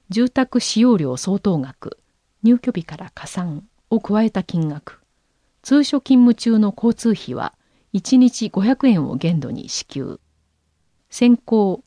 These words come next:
一時は書類、二時は一次合格者に面接。なお、面接後、入居者の資格審査を行い決定します。二月下旬を予定。申し込み、所定の申し込み書を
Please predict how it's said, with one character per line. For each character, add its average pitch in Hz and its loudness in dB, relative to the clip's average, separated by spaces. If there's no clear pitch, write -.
一 302 2
時 233 0
は 147 -2
書 165 -6
類、 156 -6
二 254 6
時 220 0
は 147 -2
一 226 -2
次 196 -2
合 190 0
格 - -8
者 139 -8
に 123 -8
面 160 -2
接。 - -16
な 247 4
お、 165 -2
面 254 4
接 269 0
後、 220 2
入 262 6
居 311 0
者 190 -2
の 131 -6
資 - -10
格 226 -2
審 240 4
査 135 -6
を - -8
行 165 -4
い 156 -4
決 - -18
定 - -10
し - -8
ま - -12
す。 - -20
二 196 2
月 226 -2
下 185 -4
旬 208 2
を 170 0
予 147 -4
定。 - -16
申 247 4
し - -12
込 226 2
み、 196 2
所 214 -2
定 294 4
の 269 6
申 247 6
し - -8
込 247 2
み 233 6
書 202 0
を - -6